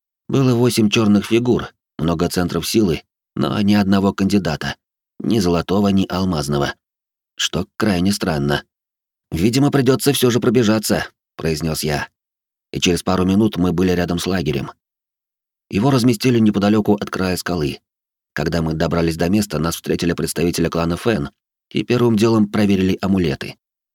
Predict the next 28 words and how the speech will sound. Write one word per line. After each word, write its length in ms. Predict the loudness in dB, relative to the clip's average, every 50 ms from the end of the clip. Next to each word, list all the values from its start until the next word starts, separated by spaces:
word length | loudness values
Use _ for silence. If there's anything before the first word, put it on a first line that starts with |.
| _ _ _ _ _ _ _ _ -6
Они 200 | -2 0 2 4
мерцали 360 | 4 2 2 2 2 4 4
ровным 360 | 4 4 4 4 4 2 2
светом, 420 | 2 0 0 0 2 2 2 0 0
показывая, 560 | -2 -4 -2 -2 -2 0 0 0 0 0 0
что 240 | 0 -2 -2 -4 -4
правил 460 | -2 -2 0 0 2 2 0 0 0
ни 160 | 0 0 -2
я, 320 | 0 0 0 0 0 -2 -4 _ _ _ -10
ни 180 | -4 -2 -2 0
Велея 380 | 0 0 2 2 2 0 0
не 140 | 0 0 0
нарушали. 580 | 0 0 0 -2 -2 -2 -2 -2 -4 -6 -10 -14 _ _ _ _ _ _ _ _ _ _ _ _
Судя 260 | -6 -4 -2 -2 -2
по 80 | -4 -2
тому, 240 | -2 0 0 0 0
как 160 | -2 -4 -4
встречающие 680 | -4 -4 -2 0 0 0 0 0 0 0 0 0 -2 -2
переглядывались, 720 | -2 -2 0 0 0 0 0 0 0 -2 -2 -2 -4 -6 _ _ _ _ _ _ _ -6
нас 280 | -2 -2 -2 0 0 0
никто 240 | 0 0 2 2
не 100 | 2 2
ждал. 320 | 2 0 -2 -2 -4 -4 -8 -14 _ _ _ _ _ _ _ _ _ _ _ _ _ _ _ _ _ -6
"Младшие, 720 | -2 0 2 2 2 2 2 2 2 2 2 0 -2 -6 _ _ _ -8
почему 340 | -4 -2 0 2 4 4
вы 120 | 4 2 2
в 40 | 2
крови?" 440 | 0 2 2 2 2 2 0 -4